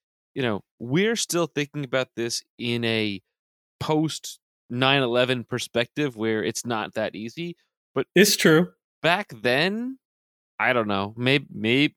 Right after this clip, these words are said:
Speaker 1: I, I don't think it would have been that easy to get through, but it was. I,
Speaker 2: No,
Speaker 1: I
Speaker 2: for
Speaker 1: s-
Speaker 2: sure. I mean, a-, again, you know, like, I can remember back, um, my wife and I, we were a long distance relationship when we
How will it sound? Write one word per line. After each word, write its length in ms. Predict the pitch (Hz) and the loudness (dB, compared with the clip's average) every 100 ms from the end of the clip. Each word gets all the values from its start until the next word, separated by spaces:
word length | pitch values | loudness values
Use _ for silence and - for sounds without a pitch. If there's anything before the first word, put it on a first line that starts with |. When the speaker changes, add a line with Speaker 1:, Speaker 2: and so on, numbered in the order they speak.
| - | 0
Speaker 1:
I, 140 | 147 - | 0 4
I 120 | 165 | 2
don't 100 | 170 | 2
think 140 | 165 | 0
it 40 | 147 | 2
would 120 | 135 | 2
have 80 | 117 | 2
been 280 | 123 110 90 | -2 -4 -2
that 340 | 110 127 147 | 0 2 -2
easy 380 | - 190 190 208 | -4 -2 0 -2
to 100 | 202 | -2
get 160 | 202 196 | -4 -6
through, 420 | 190 220 226 233 226 _ _ _ _ | -4 -2 0 -2 -6 _ _ _ _
but 260 | 151 147 135 - | 2 2 2 -2
it 200 | 151 147 | -4 0
was. 640 | 147 135 117 - - - _ _ _ _ _ _ _ _ _ _ - | 0 2 0 -6 -10 -16 _ _ _ _ _ _ _ _ _ _ -10
I, 160 | - - - | -6 -4 2
Speaker 2:
No, 80 | 330 | 2
Speaker 1:
I 40 | |
Speaker 2:
for 120 | - 302 | 4 4
Speaker 1:
s- 60 | |
Speaker 2:
sure. 360 | - 262 196 135 | 6 6 6 6
I 100 | 165 | 8
mean, 320 | 180 170 160 - | 8 6 2 2
a-, 200 | 160 - | 2 4
again, 400 | 165 139 175 151 | 4 6 8 8
you 100 | 143 | 8
know, 180 | 143 139 | 8 6
like, 360 | 139 135 131 - | 6 6 4 2
I 100 | 160 | 4
can 140 | 175 | 6
remember 340 | 196 165 156 147 | 6 8 8 6
back, 520 | 131 131 131 - - - | 6 6 4 0 -12 -2
um, 500 | 135 120 117 113 131 _ _ | 2 2 2 0 -2 _ _
my 220 | - 139 139 | 0 4 6
wife 260 | 135 139 | 6 6
and 100 | 131 | 4
I, 360 | 123 120 117 117 _ _ _ _ _ _ _ _ - | 4 4 2 0 _ _ _ _ _ _ _ _ -2
we 220 | 135 143 | 4 6
were 300 | 135 127 123 | 6 4 2
a 180 | 123 120 | 2 0
long 300 | 120 139 135 | 4 4 4
distance 360 | 131 123 123 - | 4 2 0 0
relationship 520 | 113 117 - 120 117 | 0 2 0 0 0
when 160 | - 117 | 0 0
we 220 | 117 113 | 2 0